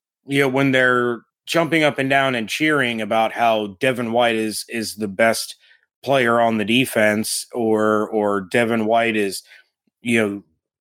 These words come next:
the best middle linebacker in football, whether that's, you know, three years from now, four years from now, five years from now. I, I told you all when I wrote, you know, the, the re-, the fan reaction piece, I was keeping a list.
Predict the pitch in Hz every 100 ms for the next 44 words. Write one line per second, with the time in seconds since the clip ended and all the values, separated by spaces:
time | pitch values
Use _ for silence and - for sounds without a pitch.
0 | _ 107 113 120 - 120 127 123 123 123
1 | 120 117 117 113 104 - 147 131 117 113
2 | 117 113 110 104 101 - 120 104 - 131
3 | 127 123 117 117 113 113 - 127 120 117
4 | 110 110 104 107 135 135 107 - 107 107
5 | 107 - - - 120 120 123 127 117 _
6 | _ 139 170 208 127 120 110 117 110 110
7 | 107 104 104 135 151 151 _ _ _ _
8 | _ 131 127 120 120 117 113 120 120 113
9 | 107 110 107 101 - - _ _ _ _
10 | _ _ - 120 135 131 127 123 123 -
11 | 151 156 147 143 143 180 - 131 131 123
12 | 117 110 123 131 127 110 104 - 156 160
13 | 180 180 226 - - - -